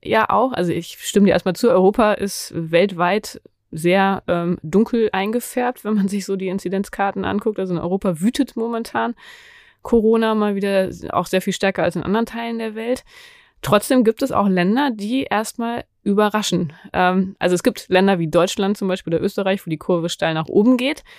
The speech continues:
Dann gibt es so Länder wie Dänemark oder auch Island, bei denen die Kurve steil nach oben ging. Dann haben die einen Freedom Day gemacht, ähm, und dann ging sie erstaunlicherweise wieder runter. Das war was, was ich mir heute angeguckt hab. Ähm,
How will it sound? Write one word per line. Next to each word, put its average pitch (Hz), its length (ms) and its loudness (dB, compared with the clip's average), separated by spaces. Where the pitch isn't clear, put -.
Dann - 160 2
gibt 240 160 2
es 226 80 -4
so 208 60 -4
Länder 208 400 2
wie 175 80 2
Dänemark 226 480 0
oder 196 200 -2
auch 175 160 -2
Island, 240 540 -2
bei 190 100 4
denen 202 300 4
die 190 180 -4
Kurve 208 420 2
steil 190 320 0
nach 185 160 0
oben 185 440 0
ging. 220 320 0
Dann 202 200 2
haben 240 100 2
die 226 80 0
einen 208 160 2
Freedom 254 320 0
Day 269 200 -2
gemacht, 277 680 -8
ähm, 233 320 -4
und 208 240 0
dann 226 300 2
ging 240 180 0
sie 254 100 -4
erstaunlicherweise 214 840 -4
wieder 196 400 -4
runter. 180 480 4
Das 185 140 0
war 196 140 4
was, 202 260 0
was 196 160 -2
ich - 160 0
mir 254 140 4
heute 262 220 2
angeguckt 254 500 -6
hab. 294 320 -6
Ähm, 202 260 2